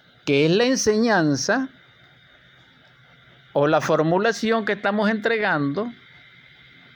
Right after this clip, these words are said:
a través de este programa.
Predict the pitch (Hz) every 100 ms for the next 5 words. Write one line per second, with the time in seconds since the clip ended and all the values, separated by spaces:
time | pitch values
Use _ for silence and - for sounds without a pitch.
0 | - - - - - - 135 131 147 147
1 | 247 214 143 - - - - _ _ _
2 | _ _ _ _ _ _ _ _ _ -
3 | 131 139 196 - - 156 139 117 127 110
4 | 98